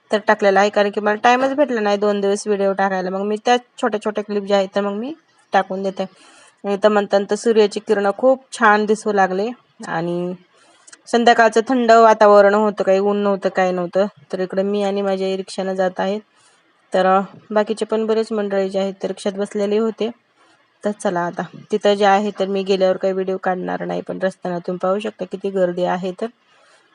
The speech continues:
आणि रविवारचा दिवस म्हणल्याच्या नंतर खूप गर्दी असते, पण असं काहीतरी आणायचं म्हणल्याच्या नंतर गर्दीला बघून कसं जमणार.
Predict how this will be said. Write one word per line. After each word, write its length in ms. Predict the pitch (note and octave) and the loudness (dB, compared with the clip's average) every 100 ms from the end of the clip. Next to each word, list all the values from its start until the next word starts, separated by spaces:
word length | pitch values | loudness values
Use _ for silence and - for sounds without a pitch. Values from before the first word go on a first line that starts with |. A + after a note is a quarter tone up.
| _ | _
आणि 440 | F3+ F#3+ G3 G#3 G3 | -2 0 2 2 2
रविवारचा 440 | F#3+ F#3+ G3 F#3+ | 4 6 4 4
दिवस 340 | F#3 G3 G3 G3+ | 0 2 0 -2
म्हणल्याच्या 400 | G3 F#3+ F#3+ F#3+ | -2 0 0 -2
नंतर 180 | F#3+ F#3+ | -4 -4
खूप 200 | A#3+ G3+ | -2 0
गर्दी 320 | G3+ G3 F#3 | 0 0 2
असते, 380 | F#3 F#3+ - G#3 | 0 -2 -4 -6
पण 380 | G#3+ - - G3 | -6 -12 -12 -8
असं 220 | F#3+ - | -6 -4
काहीतरी 360 | - G3 F#3 F#3+ | 0 0 0 -2
आणायचं 360 | F#3 F#3 G3 | -2 -2 -4
म्हणल्याच्या 360 | F#3+ F#3 F#3 F#3+ | -6 -6 -4 -4
नंतर 240 | F#3 F#3 | -4 -4
गर्दीला 360 | F#3 F3+ F#3 F#3 | -4 -4 -4 -4
बघून 200 | F3+ F#3+ | -4 -8
कसं 240 | G3 - | -10 -10
जमणार. 280 | F#3+ F#3 F#3 | -8 -6 -8